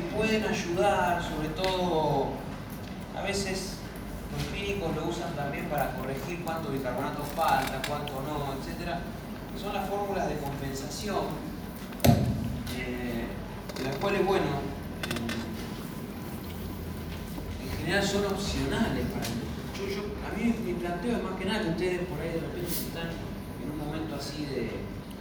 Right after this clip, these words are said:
de, de buscar la vuelta, una cosa, tratar de entenderlas, por qué son así, pero, eh,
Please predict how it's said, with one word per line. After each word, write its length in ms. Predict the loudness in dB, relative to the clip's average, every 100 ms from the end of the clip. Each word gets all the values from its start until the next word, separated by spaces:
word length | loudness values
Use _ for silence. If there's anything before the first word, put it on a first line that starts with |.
| -8 -8 -8 -8 -8 -4
de, 460 | -2 -2 -2 -2 -2 -4 -4 -4 -6 -6 -6 -8 -8 -8 -6 -6 -6 -8 -8 -8 -8 -8 -8 -6
de 60 | 0 0
buscar 640 | 0 -2 2 4 4 4 2
la 120 | 0 0
vuelta, 600 | 2 4 4 2 2 -2 -4 -6 -8 -8 -8 -8 -6 -4 -4 -2
una 80 | -2
cosa, 320 | 0 0 0 -2 -2
tratar 300 | -2 2 4
de 80 | 4
entenderlas, 800 | 4 2 2 4 4 2 0 -2 -4 -4
por 140 | -4
qué 180 | 2 2
son 160 | 2 0
así, 240 | -2 0 0
pero, 380 | 2 2 2 0 -4 -6 -6 -4
eh, 320 | 0 0 0